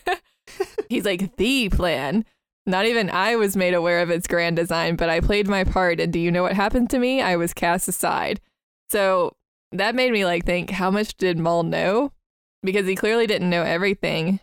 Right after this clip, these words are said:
but he seems to be aware of, like, the clone's purpose. So that makes me wonder, like, did he know about Order sixty-six? Because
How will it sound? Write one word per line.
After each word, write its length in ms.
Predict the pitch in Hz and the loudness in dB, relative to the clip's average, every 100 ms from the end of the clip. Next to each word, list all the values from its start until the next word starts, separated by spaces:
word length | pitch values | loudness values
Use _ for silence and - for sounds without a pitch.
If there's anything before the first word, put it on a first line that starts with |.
| - | -4
but 100 | 170 | -2
he 80 | 180 | -2
seems 400 | - 196 220 240 | 0 0 0 -2
to 120 | 240 | -2
be 100 | 196 | 0
aware 400 | 170 165 170 185 | 0 0 0 0
of, 100 | 180 | 0
like, 420 | 170 160 160 - _ _ _ _ | -2 -2 -4 -6 _ _ _ _
the 180 | 180 165 | -6 -6
clone's 680 | - 196 180 185 175 - - - | -2 -2 0 -2 -2 -4 -6 -4
purpose. 680 | 165 160 262 294 - - - _ _ _ _ _ _ _ _ _ _ | -2 0 0 0 -2 -6 -12 _ _ _ _ _ _ _ _ _ _
So 160 | - 214 | -2 0
that 140 | 202 | 0
makes 220 | 208 214 233 | 0 0 0
me 160 | 214 | 0
wonder, 400 | 175 180 190 190 | 2 2 2 2
like, 280 | 180 175 - _ _ - | 2 0 -6 _ _ -6
did 220 | 170 180 | -2 -2
he 220 | - 233 | -2 -2
know 280 | 254 247 262 | 0 2 2
about 260 | 247 254 247 | 2 0 2
Order 220 | 240 247 | 2 0
sixty-six? 580 | - 254 - 240 262 - | 0 -2 -4 -2 -2 -2
Because 340 | 220 190 165 | -2 -2 -2